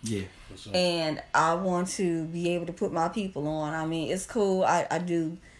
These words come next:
Speaker 3: you know, getting on somebody else's podcast over in Washington is cool, but,
Speaker 1: Mm-hmm.
Speaker 3: you know, charity starts at home.
Speaker 1: Shout out.
Speaker 3: Charity starts at home.
Speaker 2: We
Speaker 3: So,
Speaker 2: definitely appreciate you.
Speaker 1: Yeah,
Speaker 2: For sure.
Speaker 1: for sure.
Speaker 2: For sure.
Speaker 3: since I know this is happening, I know this is going on, and,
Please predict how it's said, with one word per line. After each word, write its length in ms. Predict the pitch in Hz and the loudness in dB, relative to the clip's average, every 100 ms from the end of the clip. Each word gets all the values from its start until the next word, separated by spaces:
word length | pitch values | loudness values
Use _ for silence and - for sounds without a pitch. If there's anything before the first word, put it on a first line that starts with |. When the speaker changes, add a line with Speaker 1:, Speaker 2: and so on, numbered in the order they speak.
| - | -4
Speaker 3:
you 80 | 202 | 0
know, 60 | 170 | 2
getting 220 | 190 185 | 4 4
on 100 | 175 | 2
somebody 380 | 185 185 165 175 | 2 4 4 4
else's 180 | 170 - | 0 0
podcast 640 | 180 170 165 185 156 170 | 2 2 2 2 2 2
over 180 | 165 170 | 0 0
in 100 | 143 | 2
Washington 560 | 156 185 202 185 165 | 2 2 0 -4 -2
is 160 | 147 147 | -2 -4
cool, 320 | - 160 165 165 | -4 -2 -4 -2
but, 220 | 156 120 | 0 2
Speaker 1:
Mm-hmm. 80 | 214 | 2
Speaker 3:
you 40 | |
know, 180 | 220 165 | 2 2
charity 380 | 180 196 175 170 | 0 0 0 0
starts 360 | 185 - - - | -4 -4 -6 -6
at 60 | 165 | -8
home. 160 | - - - - | -8 -14 -20 -8
Speaker 1:
Shout 280 | - 110 104 | 2 2 4
out. 280 | 127 - - - - - - | 2 0 -12 -20 -20 -20 -12
Speaker 3:
Charity 260 | - 185 180 | 0 2 2
starts 340 | 185 156 156 | 0 -2 -2
at 60 | 170 | -4
home. 220 | 165 113 - | -4 -2 -4
Speaker 2:
We 40 | - | 2
Speaker 3:
So, 120 | 185 | 6
Speaker 2:
definitely 260 | 175 160 170 113 | 6 6 2 -2
appreciate 400 | 104 101 95 - | -4 -4 -6 -2
you. 80 | 113 | 2
Speaker 1:
Yeah, 100 | 123 | 4
Speaker 2:
For 80 | 101 | 2
sure. 200 | 123 110 | 0 -2
Speaker 1:
for 160 | 92 110 | 0 0
sure. 200 | - 98 | 2 0
Speaker 2:
For 200 | 92 - | 0 -4
sure. 100 | 110 | -4
Speaker 3:
since 440 | - - 233 233 | -4 2 4 8
I 140 | 214 208 | 10 10
know 580 | 185 185 208 214 254 262 180 | 10 10 10 10 6 0 2
this 260 | 180 190 | 4 6
is 140 | 180 185 | 2 4
happening, 560 | 160 175 202 190 190 | 6 6 4 4 6
I 120 | 165 | 6
know 380 | 156 160 165 180 | 6 6 6 6
this 260 | 180 175 180 | 4 0 -2
is 140 | 156 | -2
going 340 | 156 151 147 147 | 0 0 2 2
on, 380 | 131 185 254 | 0 0 0
and, 280 | 170 151 147 | 2 2 -2